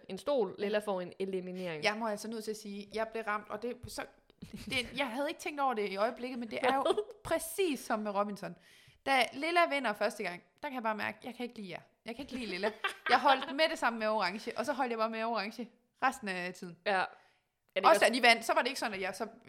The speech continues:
Speaker 2: tænkte, "Ej, så er det også synd for Lilla." Nej, nej, nej. Der var sådan et, "Yes, orange, I vinder
Speaker 1: <laughs> Skal der så
Speaker 2: i
Speaker 1: lidt
Speaker 2: mit
Speaker 1: til?
Speaker 2: hold." Ja, der skulle ikke mere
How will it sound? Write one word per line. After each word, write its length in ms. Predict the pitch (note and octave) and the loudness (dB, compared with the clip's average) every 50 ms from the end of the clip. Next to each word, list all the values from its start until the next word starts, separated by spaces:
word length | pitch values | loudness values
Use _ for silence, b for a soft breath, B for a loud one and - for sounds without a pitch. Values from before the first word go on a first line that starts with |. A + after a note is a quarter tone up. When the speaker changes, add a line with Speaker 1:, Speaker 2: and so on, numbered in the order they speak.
| - - - | -20 -18 -6
Speaker 2:
tænkte, 240 | - G#3+ G#3 - - | -4 -4 -4 -4 -6
"Ej, 140 | G3 F#3+ G3 | -6 -4 -4
så 80 | - | -4
er 20 | C4+ | -4
det 80 | C4+ | -4
også 100 | A#3 A3+ | -4 -4
synd 180 | - A#3+ G#3+ G3+ | -4 -4 -4 -4
for 80 | - F3+ | -8 -8
Lilla." 160 | F3 F#3 F#3+ - | -6 -8 -2 2
Nej, 120 | - F#4 F#4 - - - - | 2 2 2 0 -8 -2 0
nej, 80 | F4+ | 2
nej. 220 | E4+ C4+ A#3 B3 B3 - - | 4 4 4 2 0 0 2
Der 60 | D4 | 4
var 120 | D4 B3+ | 4 4
sådan 140 | B3+ - A#3 | 4 2 -4
et, 180 | A3+ G#3+ G3+ B3+ E4 | -4 -2 4 6 6
"Yes, 200 | - - - E4 | 6 6 0 -2
orange, 420 | A#3+ F#3+ F#3+ F#3 F#3+ G#3 - - | 0 0 0 0 0 -2 -4 -4
I 120 | F3 G3+ A#3 | -2 0 0
vinder 500 | G4+ D4 F#4 A4 G#4 C#4+ A#3 G#3+ - - | 4 6 6 8 8 8 8 6 4 0
Speaker 1:
<laughs> 100 | - - | -8 -6
Skal 160 | - A#3+ C#4 | -2 0 2
der 80 | A#3 A#3+ | 2 2
så 100 | B3+ C#4 | 4 4
Speaker 2:
i 20 | |
Speaker 1:
lidt 120 | C4 B3+ C#4 | 4 6 8
Speaker 2:
mit 160 | E4+ G#4 G#4 | 8 8 8
Speaker 1:
til? 80 | - D4 | 10 10
Speaker 2:
hold." 200 | B3 B3 B3 A3+ - - - - | 10 10 8 6 2 -4 -6 2
Ja, 160 | A#3+ A#3+ B3+ A3 | 4 4 4 4
der 60 | G3+ A#3 | 2 -2
skulle 160 | - - B3 | -2 -4 -6
ikke 80 | A3+ G#3 | -4 -4
mere 120 | G3+ F#3+ | -4 -4